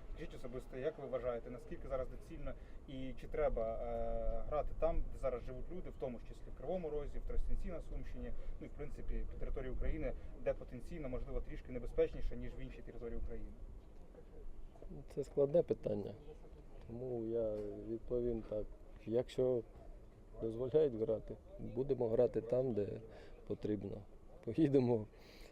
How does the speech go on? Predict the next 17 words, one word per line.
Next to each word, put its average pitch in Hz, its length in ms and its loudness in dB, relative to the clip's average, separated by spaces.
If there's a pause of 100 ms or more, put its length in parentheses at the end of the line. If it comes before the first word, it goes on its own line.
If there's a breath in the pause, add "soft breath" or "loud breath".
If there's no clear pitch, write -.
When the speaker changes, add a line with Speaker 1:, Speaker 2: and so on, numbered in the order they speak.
(140)
Speaker 2:
куди 107 280 4
потрібно. 107 720 0 (960)
Що 117 100 -4
ми? - 160 -6 (360)
Ми, 151 280 -6 (1200 loud breath)
е, 110 380 8 (1120 loud breath)
намагаємось 117 640 6 (2000 loud breath)
йти 135 360 8
за 110 320 8 (260 loud breath)
регламентом. 107 1080 4 (140)
Є 123 140 2
федерація, 107 720 0
є 113 380 2 (220)
регламент. 110 680 4 (800 loud breath)
Слідкуємо 123 600 2
за 101 100 -4
цим 127 300 -6